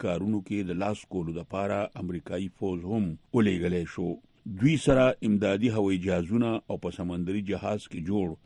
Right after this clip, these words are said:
یو اسپتال او د دولس زره شپږ سوه نفرو عمله هم وه. د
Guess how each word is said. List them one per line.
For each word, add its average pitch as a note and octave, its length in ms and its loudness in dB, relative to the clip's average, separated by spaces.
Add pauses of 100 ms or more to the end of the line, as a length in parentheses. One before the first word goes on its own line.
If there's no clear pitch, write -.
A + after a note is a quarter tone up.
(160)
یو G#2 260 4 (180)
اسپتال G#2 640 -2 (200)
او F#2 120 0
د F2+ 240 -2
دولس A2+ 340 4
زره G#2+ 220 -2
شپږ A2 400 -4
سوه G2 300 0
نفرو G2+ 360 -2 (140)
عمله F#2 420 -2
هم F#2+ 240 2
وه. F2 160 0 (400)
د - 100 0